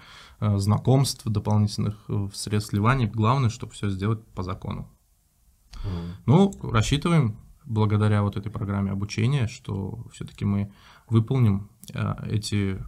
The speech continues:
Speaker 1: э, цели. Плюс, э, я уверен, что наш Узум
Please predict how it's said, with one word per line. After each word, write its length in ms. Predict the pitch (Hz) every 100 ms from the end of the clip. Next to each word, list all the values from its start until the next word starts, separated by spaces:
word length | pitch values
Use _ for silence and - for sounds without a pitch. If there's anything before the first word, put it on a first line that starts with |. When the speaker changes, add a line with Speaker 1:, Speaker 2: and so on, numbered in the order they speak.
| -
Speaker 1:
э, 280 | 113 - 107
цели. 320 | - 101 95 - -
Плюс, 400 | 120 156 156 -
э, 260 | 110 104 104
я 160 | 110
уверен, 480 | 110 98 107 104 160
что 800 | 156 - 113 107 104 101 98 101 107
наш 360 | 107 104 -
Узум 480 | 107 104 104 98